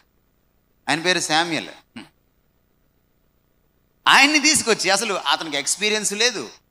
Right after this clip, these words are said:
దేవుడి స్వరం వింటే కనుక్కోలేడు, ఆయనకి ధర్మశాస్త్రం తెలియదు, ఏమీ తెలీదు. ఆయనకిచ్చాడు ఆ పోస్ట్ పీకేసి. దేవుడు అవకాశాలు అలా ఇస్తాడు.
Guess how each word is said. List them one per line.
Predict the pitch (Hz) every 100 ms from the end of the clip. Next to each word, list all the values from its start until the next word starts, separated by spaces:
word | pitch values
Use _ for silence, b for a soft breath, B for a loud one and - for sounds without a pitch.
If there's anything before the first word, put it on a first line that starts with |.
| _ _ 156
దేవుడి | 196 202
స్వరం | 185 180 180 170
వింటే | 160 185 202 190
కనుక్కోలేడు, | - 147 175 - 220 226 240 123 90 _ _ _ _ -
ఆయనకి | 160 196 165 165 151 113
ధర్మశాస్త్రం | 123 151 180 196 - 196 202
తెలియదు, | 226 233 143 101 - _ -
ఏమీ | 160 285 339 311
తెలీదు. | 277 233 165 107 - _ _ _ _ _ _ _ _ _ _ 135
ఆయనకిచ్చాడు | 160 170 208 190
ఆ | 143
పోస్ట్ | 151 170 - 135
పీకేసి. | 120 104 - - _ _ _ _ _ -
దేవుడు | 151 196
అవకాశాలు | 160 170 180 170 98
అలా | 113 139
ఇస్తాడు. | 135 - - 104